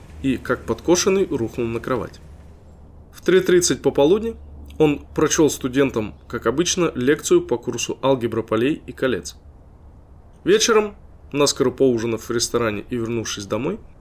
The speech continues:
он снова попытался проанализировать свойства связанности сети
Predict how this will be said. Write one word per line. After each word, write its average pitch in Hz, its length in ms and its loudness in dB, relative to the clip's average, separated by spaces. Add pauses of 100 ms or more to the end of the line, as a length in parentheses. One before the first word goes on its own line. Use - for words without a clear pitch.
(320)
он 208 140 4
снова 180 320 6
попытался 123 600 0
проанализировать 127 920 2
свойства 147 500 2
связанности 113 600 -2
сети 185 460 -4